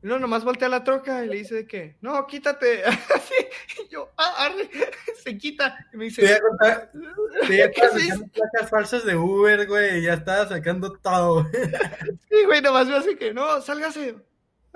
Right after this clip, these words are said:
Speaker 1: Y luego ya le doy, y al carro que iba atrás de mí sí se lo taparon, güey. <laughs> O sea, fue que
Speaker 2: Madre.
Speaker 1: sí, que, "No, sí, usted, espérese." <laughs> Entonces, de que ya,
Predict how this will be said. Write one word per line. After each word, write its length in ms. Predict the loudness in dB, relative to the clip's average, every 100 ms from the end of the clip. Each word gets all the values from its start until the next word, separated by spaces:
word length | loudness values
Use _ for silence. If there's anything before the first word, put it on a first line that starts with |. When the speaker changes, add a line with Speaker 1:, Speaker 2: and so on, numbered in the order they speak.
| -10
Speaker 1:
Y 40 |
luego 160 | -2 0
ya 280 | 2 0 -2 -10
le 120 | -2 2
doy, 260 | 4 2
y 80 | 0
al 140 | -2 -2
carro 240 | -4 -4
que 80 | -6
iba 100 | -6
atrás 220 | -6 -8
de 80 | -8
mí 100 | -10
sí 140 | -10
se 80 | -8
lo 140 | -8 -8
taparon, 420 | -8 -8 -8 -10
güey. 160 | -14 -16 _ _ _ _
<laughs> 180 | -8 -6
O 60 |
sea, 160 | -6 -8
fue 240 | -8 -10
que 380 | -10 -8 -6 -4
Speaker 2:
Madre. 460 | -4 -4 -6 -10 -16 _ _ _
Speaker 1:
sí, 180 | _ -20
que, 80 | -18
"No, 180 | -14 -12
sí, 100 | -14
usted, 200 | -18 -18
espérese." 440 | -18 -16 -16 -16 -18 _ _
<laughs> 220 | -20 _
Entonces, 480 | -2 0 2 2 2
de 100 | -2
que 120 | -4
ya, 360 | -4 -4 -6